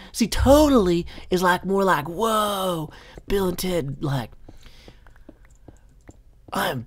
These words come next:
Bill S. Preston, and I'm Ted Theodore Logan. And together, we are Wild Stallions.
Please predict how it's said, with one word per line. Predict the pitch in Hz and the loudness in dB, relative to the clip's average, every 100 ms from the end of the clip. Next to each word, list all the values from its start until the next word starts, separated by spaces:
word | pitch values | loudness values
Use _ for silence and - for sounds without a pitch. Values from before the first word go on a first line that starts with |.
| - | 2
Bill | 247 202 180 151 | 4 4 0 -4
S. | 190 170 - | -4 -2 -4
Preston, | - 175 143 139 - - - - - | -6 -4 -4 -6 -14 -20 -20 -8 0
and | 349 | 2
I'm | 466 - | 0 -2
Ted | - 151 160 | -2 -2 -4
Theodore | - 196 247 311 320 | -2 2 6 6 8
Logan. | 330 359 349 285 143 120 - - | 8 8 10 8 6 2 -10 -10
And | 160 | -6
together, | 156 165 311 220 160 - - | 0 6 6 6 0 -4 -6
we | 320 294 | 0 2
are | - - - | 2 -2 -18
Wild | 294 359 320 330 208 240 | 4 8 8 6 0 -4
Stallions. | - - 381 440 415 415 311 294 247 170 143 | -4 0 4 6 6 6 4 2 0 -2 -4